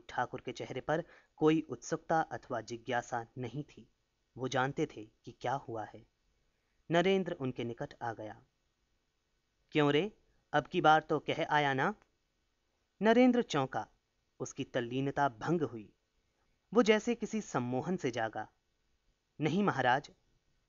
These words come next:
"तो फिर क्या कर आया?" "मैं तो अपने वश में ही नहीं रह पाता महाराज। माँ को देखते ही उनके प्रभाव से संसार की सारी बातें भूलकर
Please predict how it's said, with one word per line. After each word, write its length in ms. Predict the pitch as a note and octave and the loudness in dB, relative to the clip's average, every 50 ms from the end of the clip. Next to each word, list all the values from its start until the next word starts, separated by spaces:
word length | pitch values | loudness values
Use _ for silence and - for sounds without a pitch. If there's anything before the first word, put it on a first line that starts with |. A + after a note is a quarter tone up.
| _ _ - | _ _ -6
"तो 100 | - C3+ | -6 -6
फिर 220 | - - D#3 D#3 D3 | -4 -2 -4 -4 -2
क्या 240 | - - C#3+ D3 | 0 2 4 4
कर 180 | D#3+ - G3 G3 | 4 2 0 -2
आया?" 380 | - G3 G3 G3 E3 A#2 G#2 - _ _ _ _ _ _ _ _ _ _ _ _ _ _ _ _ _ - | 2 4 4 4 4 2 -2 -6 _ _ _ _ _ _ _ _ _ _ _ _ _ _ _ _ _ -2
"मैं 180 | D#3+ F#3+ A3 - | 2 2 2 4
तो 140 | - B3 A3+ | 4 2 2
अपने 260 | A3+ - A#3 B3 A3 | 2 2 2 2 2
वश 340 | D3 A2+ B2 C#3 D#3+ - - | 2 0 -2 -2 -2 0 -2
में 100 | F#3 F3+ | -2 -2
ही 140 | E3 F#3 F#3+ | 0 0 -2
नहीं 220 | E3+ D3 D3+ C#3+ | -2 -2 -2 -4
रह 140 | B2 - C3+ | -6 -6 -4
पाता 360 | - B2 A#2 A2+ - A#2+ A#2 | -2 -2 0 0 0 -4 -2
महाराज। 460 | A#2+ A2+ A2 A#2 A#2+ B2 C#3+ D3 - _ _ _ _ _ _ _ _ _ _ - | -4 -4 -4 0 0 0 0 -2 -6 _ _ _ _ _ _ _ _ _ _ -10
माँ 280 | A#2 B2 B2+ B2+ C3 B2+ | -4 2 2 2 2 2
को 160 | - - B2 | -2 -6 -6
देखते 380 | A2+ B2+ B2+ B2 - - - C#3+ | -2 -2 -2 -2 -2 -4 -4 -4
ही 260 | C3 C3+ E3+ G3 G3+ _ _ _ - - | -4 -4 -6 -8 -8 _ _ _ -10 -2
उनके 240 | - G#3 A3+ - A3+ | 0 0 2 0 0
प्रभाव 400 | - - D#3 C3 - D3+ E3+ F3+ | -2 -2 -2 0 2 2 2 2
से 200 | E3 - F#3 F3 | 2 -2 -6 -4
संसार 460 | F3 - C#3+ C#3 - D3 D3 D3 C#3+ | -4 -4 -6 -4 0 2 2 2 0
की 160 | - - D3 | -2 -8 -10
सारी 420 | C#3 - - - C#3+ D3+ F3 G#3 G3 | -10 -8 -2 2 4 4 4 2 2
बातें 340 | C#3+ C3 C3 - B2+ A#2 A2+ | 2 2 2 2 -4 -8 -8
भूलकर 440 | A#2+ A#2+ C3 C3 - D3 D3+ D#3 | -6 -6 -6 -4 -2 -2 -2 -2